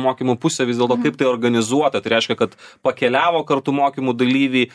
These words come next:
Speaker 1: jie klausėsi kažkokių paskaitų, su jais
Speaker 2: Mhm.
Speaker 1: bendravo kiti lyderiai. Kaip tai atrodė?
Speaker 2: Mhm. Tai aš pirmiausia gal į antrą klausimo dalį atsakysiu apie tai, kaip tai atrodė. Tai iš tiesų buvo tokie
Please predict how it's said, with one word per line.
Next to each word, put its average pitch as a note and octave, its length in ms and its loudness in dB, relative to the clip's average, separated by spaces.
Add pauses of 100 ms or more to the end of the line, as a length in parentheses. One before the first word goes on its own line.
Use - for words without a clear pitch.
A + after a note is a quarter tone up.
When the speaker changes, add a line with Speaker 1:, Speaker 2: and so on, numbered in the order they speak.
(140)
Speaker 1:
jie A#2 140 0
klausėsi A#2 400 -4
kažkokių - 400 -6
paskaitų, B2 640 -2
su - 160 -4
jais B2 160 0
Speaker 2:
Mhm. - 80 -4
Speaker 1:
bendravo A#2+ 320 0
kiti A#2+ 240 -6
lyderiai. A2+ 320 0
Kaip - 160 -4
tai A2 80 0
atrodė? G#2+ 320 -4
Speaker 2:
Mhm. G#3+ 240 -4 (540)
Tai A#3 160 -2
aš A#3 80 -8
pirmiausia A#3 400 -2
gal A#3 160 0
į A#3+ 140 0
antrą A3+ 200 -2
klausimo G#3 380 -4
dalį G#3+ 240 0
atsakysiu G#3+ 460 -6
apie G#3 180 -6
tai, A3+ 100 0
kaip A3 200 -4
tai G#3 100 -2
atrodė. A3+ 300 -2 (640)
Tai A3+ 140 0 (420)
iš A3 160 -4
tiesų B3+ 540 0 (260)
buvo A#3 400 0 (340)
tokie A#3+ 360 -2